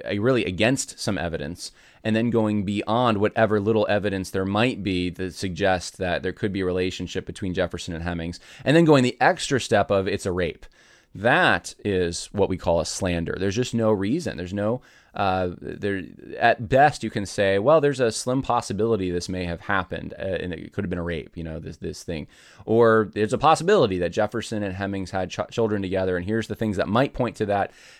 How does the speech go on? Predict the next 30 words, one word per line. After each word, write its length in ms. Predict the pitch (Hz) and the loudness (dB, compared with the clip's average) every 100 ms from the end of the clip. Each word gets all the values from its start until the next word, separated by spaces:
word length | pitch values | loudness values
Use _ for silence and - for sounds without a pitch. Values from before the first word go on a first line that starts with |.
| - | -2
and 160 | 117 | 0
here's 240 | 113 135 131 | 2 2 2
the 80 | |
things, 380 | 120 123 120 117 | -2 0 0 0
and 160 | - 107 | 0 4
also 260 | 120 139 | 4 4
present, 340 | 127 110 113 147 | 0 0 0 -2
and, 120 | 110 | -4
and 180 | 117 120 | -4 -4
there's 140 | 135 | 0
also 240 | 123 127 139 | 2 2 0
evidence 300 | 107 117 131 | -2 -2 -4
that 120 | - - | -8 -8
seems 260 | 135 131 | -4 -2
to 220 | - 117 113 - - _ | -2 -4 -4 -10 -20 _
pr-, 140 | - 117 | -2 0
uh, 280 | 113 117 113 101 | 4 6 6 4
not 280 | 117 185 - | 2 2 2
point 220 | 101 82 | -4 -2
to 80 | 82 | -2
it. 80 | |
But 160 | 73 131 | 2 2
primary 460 | - 160 214 214 151 | 4 4 4 2 0
source 260 | 131 110 | 2 2
evidence 380 | 139 196 92 90 | 4 4 2 -2
primarily 640 | - 104 107 208 90 - - | -2 -2 -2 -4 -4 -6 -6
points 240 | 117 107 | -6 -4
away 200 | 85 98 | 0 -2
from 180 | - - | -2 -10
it, 120 | - | -18